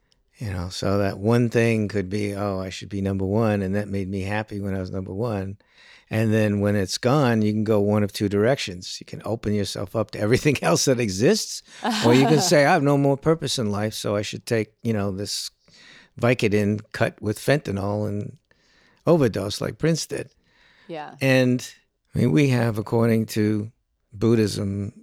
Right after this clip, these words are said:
Speaker 1: right, the default mindset is to be dissatisfied, to, to wanna be somewhere else than you are, where you are. Um, and the, the key is to recognize that you're telling yourself a story.
Speaker 2: Yeah.
Speaker 1: That I should be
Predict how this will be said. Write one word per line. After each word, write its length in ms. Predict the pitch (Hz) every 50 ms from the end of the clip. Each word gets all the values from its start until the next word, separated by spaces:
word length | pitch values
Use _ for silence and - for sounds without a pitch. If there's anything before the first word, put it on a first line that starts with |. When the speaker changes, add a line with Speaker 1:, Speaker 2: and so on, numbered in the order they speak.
| - - _ -
Speaker 1:
right, 340 | - 98 98 104 104 98
the 100 | - 101
default 800 | 90 104 117 110 107 - - - 104 98 98 98 - - - - -
mindset 680 | 110 107 107 104 104 104 - - - 107 95 101 - -
is 320 | - - 107 98 - - -
to 100 | - 110
be 160 | 107 110 104
dissatisfied, 960 | - - - - - 107 107 107 101 - - - 101 95 92 92 95 - _ _ _ _ _ _ _ _ -
to, 100 | - 147 - _ _ -
to 100 | 117 117
wanna 260 | 107 113 110 110 98
be 140 | 92 104 -
somewhere 480 | - - 110 104 107 104 104 101 101
else 320 | 101 101 95 95 - - -
than 200 | - 101 101 101
you 180 | 101 101 98 98
are, 320 | 98 98 92 107 - _ _ _ _ _
where 220 | - 110 101 98
you 180 | 98 98 98 104
are. 360 | 107 101 101 92 101 - - _ _ _ _ _ _ _ _ _ _ _ _ _ _ _ _ _ _ _ _ 339 240
Um, 600 | 151 110 107 101 95 98 95 92 90 104 - - _ _ _ _ -
and 260 | 104 101 101 95 - - _ _ _ _ _ _ _ _ _ _ -
the, 220 | 120 113 - 170 156
the 120 | 131 117
key 280 | - - 123 117 113 110
is 200 | 110 101 98 -
to 100 | - 104
recognize 600 | 98 110 120 104 - 113 101 104 104 98 101 98 -
that 120 | - -
you're 120 | - 104 98
telling 340 | - - 127 139 131 113
yourself 320 | 104 95 - 120 104 90 -
a 20 |
story. 540 | - - - 107 98 98 95 87 - - _ _ _ _ _ _ -
Speaker 2:
Yeah. 260 | 180 175 165 160 151
Speaker 1:
That 220 | - - 101 107 107
I 100 | 101 101
should 440 | - - - 135 123 107 98 101
be 440 | - 113 104 98 98 98 104 104 -